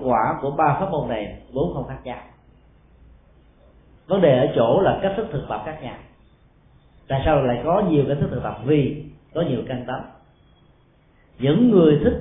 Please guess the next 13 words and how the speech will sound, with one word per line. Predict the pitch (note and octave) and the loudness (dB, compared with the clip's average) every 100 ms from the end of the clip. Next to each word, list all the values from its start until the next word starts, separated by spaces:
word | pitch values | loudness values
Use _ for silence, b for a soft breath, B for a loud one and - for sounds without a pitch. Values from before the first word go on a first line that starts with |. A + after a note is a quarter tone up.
| - | 2
ờ, | D#3+ D3 - | 4 4 0
chủ | C3+ - | 0 2
nghĩa | E3 - | 0 0
thần | - C3+ | 0 0
bí, | D3 B2+ D4 - - _ _ _ _ _ _ _ _ _ _ - | 0 0 -2 -10 -18 _ _ _ _ _ _ _ _ _ _ 4
thích | A#2 - | 4 2
sự | C#3+ | 0
mầu | D3 D3 C3+ | 4 4 4
nhiệm, | A#2+ A#2+ C3 E3+ - - - _ _ _ _ _ - _ _ | 2 0 0 -2 -6 -14 -20 _ _ _ _ _ -20 _ _
thích | A#3+ - | -2 2
tha | - E3+ | 2 4
lực, | D#3+ C#3+ - - - _ _ - | 4 2 0 -14 -20 _ _ -6
thích | - | -4